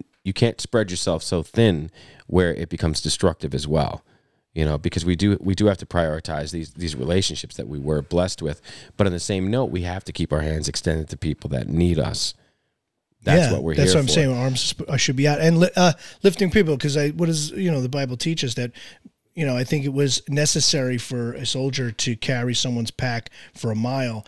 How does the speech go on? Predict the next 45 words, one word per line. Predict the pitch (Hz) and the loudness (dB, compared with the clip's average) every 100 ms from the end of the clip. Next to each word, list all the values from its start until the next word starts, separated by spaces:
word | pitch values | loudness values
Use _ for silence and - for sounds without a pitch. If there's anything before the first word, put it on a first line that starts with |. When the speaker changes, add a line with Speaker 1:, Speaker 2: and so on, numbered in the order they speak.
| - | -8
Speaker 1:
Mm-hmm. | 107 101 | -6 -2
Speaker 2:
but | 131 123 | -2 -4
J-, | 143 | -2
Jesus | 147 170 151 131 | 0 2 0 -2
was | 135 120 | -4 -2
like, | 123 120 | -2 0
basically, | 139 131 131 127 | 0 0 -2 -2
you | 120 139 | -2 0
need | 139 120 | -2 -4
to | |
carry | 120 135 120 127 123 | -8 -6 -6 -4 -4
it | 117 | -4
for | 131 | -6
that | 120 113 | -6 -6
extra | 110 - 110 | -6 -10 -8
mile. | 110 139 101 | -6 -4 -2
Speaker 1:
Extra | 95 - | -2 -2
mile | 101 95 82 | 2 2 2
anyway. | 101 104 78 69 | 0 0 -2 -4
Just, | 78 113 165 | 0 0 2
Speaker 2:
Anyway, | 135 117 107 - | 0 -2 -6 -4
Speaker 1:
just, | 101 117 - | 0 0 2
Speaker 2:
you | 131 | 2
Speaker 1:
just | 123 127 | 4 4
Speaker 2:
know? | |
Speaker 1:
'cause. | 143 117 87 - - | 6 4 2 -4 2
Speaker 2:
Yeah. | 139 147 110 - _ _ _ _ | 6 8 6 2 _ _ _ _
Speaker 1:
And, | 107 98 87 _ | 0 0 -2 _
and | 92 92 | -2 -2
it's | 87 - | -2 2
funny | 107 113 | 2 4
because, | 80 78 85 76 | 2 0 -2 0
like, | 76 73 | -2 -2
that's, | 98 120 - - 139 _ _ _ _ | 0 0 -2 -10 -12 _ _ _ _
that's | - 95 | 0 0
the | - | 0
difficult | 90 90 - 76 - - _ _ | 0 0 0 0 0 -12 _ _
thing | 78 71 | 0 2
that | 78 67 | 2 2
we | 76 | 4
all | 73 71 | 4 2
have | 73 - | -2 -4
to | 69 | -2
deal | 71 | 2
with. | 71 | 2